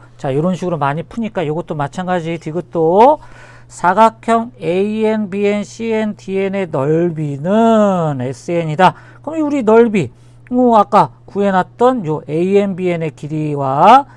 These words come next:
씨엔, 디엔의 길이를 이용하면 되겠죠. 우리 사다리꼴의 넓이는 이분의 일 곱하기 윗변 씨엔, 디엔의 넓-, 길이,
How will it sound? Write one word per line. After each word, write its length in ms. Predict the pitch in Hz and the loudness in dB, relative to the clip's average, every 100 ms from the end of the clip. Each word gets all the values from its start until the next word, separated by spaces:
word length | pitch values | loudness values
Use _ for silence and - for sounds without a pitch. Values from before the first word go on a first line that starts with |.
| - - | -20 -20
씨엔, 540 | - - 226 226 214 | -18 -6 -2 -2 -4
디엔의 500 | 165 175 175 175 170 | -6 -4 -4 -2 -6
길이를 440 | 160 139 139 151 127 | -8 -10 -6 -6 -2
이용하면 460 | 151 175 170 143 | 0 2 2 0
되겠죠. 360 | 120 110 - 123 | -6 -10 -12 -14
우리 120 | 123 | -12
사다리꼴의 640 | 120 185 196 190 190 175 | -12 -6 -4 -4 -6 -6
넓이는 720 | 175 170 170 185 240 262 302 311 - - - - | -6 -6 -6 -2 0 2 0 -6 -18 -20 -20 -20
이분의 380 | - 202 220 240 | -12 -6 -2 0
일 80 | 226 | 2
곱하기 520 | 202 - 185 151 156 | 0 -2 -4 -4 -6
윗변 840 | 180 254 - - 226 190 160 139 | -4 -6 -8 2 4 6 4 2
씨엔, 520 | 127 - 226 214 208 185 | -4 -12 -6 -4 -4 -6
디엔의 560 | 180 165 165 214 233 | -4 -4 -2 -2 -2
넓-, 440 | 196 151 156 156 - - | -2 -4 -6 -8 -12 -18
길이, 320 | - 165 160 | -10 -6 -6